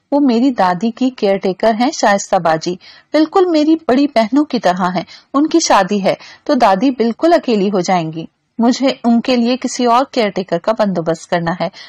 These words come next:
वो शहर आने पर राजी नहीं है।" बुराक ने थके हुए लहजे में कहा, तो रिया ने हैरत से उसकी जानिब देखा। "क्यों, तुम्हारे पेरेंट्स उनके पास नहीं रहते क्या?" शायद इस तमाम अरसे में पहली बार रिया ने उसके माँ बाप के बारे में पूछा था।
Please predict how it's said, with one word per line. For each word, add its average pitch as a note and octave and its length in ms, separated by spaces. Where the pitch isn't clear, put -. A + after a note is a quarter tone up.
वो C#4+ 80
शहर D#4+ 320
आने D4+ 220
पर D4+ 160
राजी B3+ 320
नहीं G3+ 280
है।" F3 160
बुराक A3+ 360
ने A#3+ 80
थके B3 280
हुए A#3 180
लहजे F#3+ 320
में E3+ 120
कहा, G3+ 300
तो F4 100
रिया D4 240
ने D#4 80
हैरत C4+ 340
से - 120
उसकी - 200
जानिब F3+ 380
देखा। - 280
"क्यों, F4+ 200
तुम्हारे D4+ 340
पेरेंट्स A3+ 520
उनके D#4 200
पास D#4 320
नहीं E4+ 180
रहते A3 340
क्या?" - 220
शायद D#4+ 420
इस D#4+ 180
तमाम C4+ 420
अरसे B3+ 260
में C4+ 140
पहली A3 380
बार G#3 240
रिया G#3 220
ने A3 120
उसके A#3+ 220
माँ F#3 220
बाप G#3 260
के G3+ 120
बारे E3+ 260
में E3 120
पूछा E3 340
था। - 220